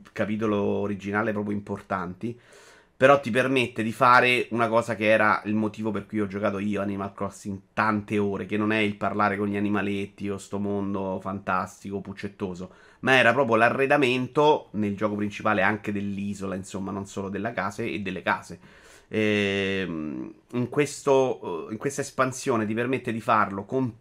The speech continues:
tutti gli strumenti a disposizione, come si faceva un po' all'interno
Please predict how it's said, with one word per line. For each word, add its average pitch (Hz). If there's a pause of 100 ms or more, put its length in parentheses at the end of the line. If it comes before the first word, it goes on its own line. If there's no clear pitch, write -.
tutti 175
gli 104
strumenti 110
a 107
disposizione, 107
come 120
si 113
faceva 120
un 113
po' 123
all'interno 117